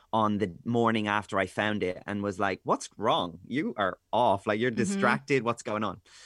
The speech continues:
Speaker 1: Um, and I was like, "Oh, I found this lump and I'm not really sure what to do." And, and she was like, "Hang up from me now, call every doctor until you get the cancellation, and then tell me when you've got a,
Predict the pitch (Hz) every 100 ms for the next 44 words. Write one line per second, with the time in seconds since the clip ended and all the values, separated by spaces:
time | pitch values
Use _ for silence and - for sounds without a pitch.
0 | - - - 120 117 - 117 117 113 107
1 | 110 117 117 110 - 117 131 131 113 -
2 | 107 104 104 107 123 98 104 98 110 101
3 | 95 - 87 110 110 107 107 - 98 98
4 | 98 - 104 - 113 104 98 95 92 -
5 | 117 135 135 120 107 101 95 92 90 98
6 | 104 - 95 90 101 98 104 95 98 -
7 | 95 101 92 98 71 87 98 90 87 85
8 | - 87 87 90 87 80 87 90 87 82
9 | 82 90 -